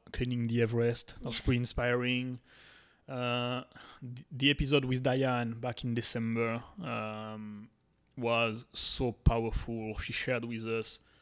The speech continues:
Speaker 1: her story about child abuse and, and infant loss. She went, like, so, like, super vulnerable and so deep in her story, and,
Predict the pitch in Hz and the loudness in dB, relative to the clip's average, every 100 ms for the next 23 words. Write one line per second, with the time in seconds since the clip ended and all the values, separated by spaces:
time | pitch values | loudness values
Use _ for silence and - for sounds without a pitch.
0 | _ - 123 - 117 113 113 110 107 110 | _ -10 -10 -4 -4 -2 -2 -2 -2 -4
1 | 110 - _ _ _ _ - - 123 120 | -6 -10 _ _ _ _ -8 -2 0 0
2 | 110 110 110 113 113 113 110 - 120 113 | 0 -2 0 2 2 2 0 -2 -2 0
3 | 113 110 - - - - 117 113 - 113 | 0 -4 -10 -20 -20 -8 -2 -2 -2 -2
4 | 113 110 107 104 - - 139 135 123 113 | 2 2 2 0 -2 -4 -4 -4 -2 -2
5 | 107 104 - _ - _ _ _ _ _ | -2 -4 -14 _ -20 _ _ _ _ _
6 | _ _ _ _ - - 147 - 113 107 | _ _ _ _ -16 -14 -14 -16 -12 -12
7 | - _ _ _ - - - - 139 127 | -14 _ _ _ -20 -12 -8 -6 -2 -2
8 | 120 123 120 123 113 110 - - - - | -2 -2 -2 -2 -4 -6 -10 -10 -8 -4
9 | 131 113 110 117 120 104 110 110 - 113 | -2 -2 -6 -6 -4 -4 -6 -8 -12 -12
10 | - 120 117 117 107 107 | -10 -4 0 0 0 -6